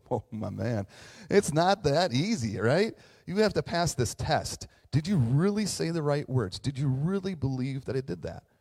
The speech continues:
Right? 'Cause that's the way that I was taught, uh, the way I taught other people is you have to get people to make a decision for Christ. And if you do those things, then Jesus is like, "Hey, here you go, man, party on," right? You walk in, you're like, "Mm, mm, mm, mm." I love doing that, right? But you really do have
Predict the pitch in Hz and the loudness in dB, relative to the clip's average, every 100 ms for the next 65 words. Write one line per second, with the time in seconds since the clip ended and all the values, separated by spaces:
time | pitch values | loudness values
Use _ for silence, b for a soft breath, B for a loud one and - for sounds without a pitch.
0 | b - 127 208 - b b b 139 117 | b -4 -2 -2 -10 b b b -4 -2
1 | 123 127 - - - 113 113 120 117 139 | -4 -4 -4 -6 0 2 2 2 0 0
2 | - - 92 - - B B B 98 104 | -2 -4 -6 -6 -14 B B B -2 0
3 | 117 - 117 139 139 - - 120 107 85 | 0 0 -2 -2 -6 -6 -4 -6 -6 -10
4 | - - - - 107 95 - 101 101 98 | -10 -10 -10 -10 -8 -10 -10 -10 -10 -12
5 | - 90 90 90 - - - - - - | -12 -12 -14 -16 -16 -18 -18 -18 -20 -20
6 | b b b b b 101 95 95 - b | b b b b b -6 -4 -6 -12 b
7 | b 123 - 131 110 - 190 214 156 156 | b 0 2 -4 -4 -2 -2 -2 -4 -4
8 | - 98 147 135 131 123 - 120 127 131 | -6 -6 -8 -8 -8 -10 -8 -6 -2 0
9 | 120 - 226 160 165 208 139 175 180 - | 0 -2 -6 -6 -4 -2 -2 -2 -4 -4
10 | 151 190 196 180 170 B 98 175 120 127 | -4 -2 -4 -6 -10 B -2 -2 0 0
11 | 131 135 147 120 - 110 - - 113 95 | 0 0 -2 -4 -2 -4 -4 -10 -12 -12
12 | - 131 98 - 98 90 87 90 87 - | -12 -10 -10 -8 -6 -6 -6 -6 -8 -10
13 | B B 117 208 - B B B - 185 | B B -2 -2 -8 B B B 4 4
14 | - 156 170 160 220 220 165 220 139 135 | 4 -2 0 0 0 -2 -2 -2 0 0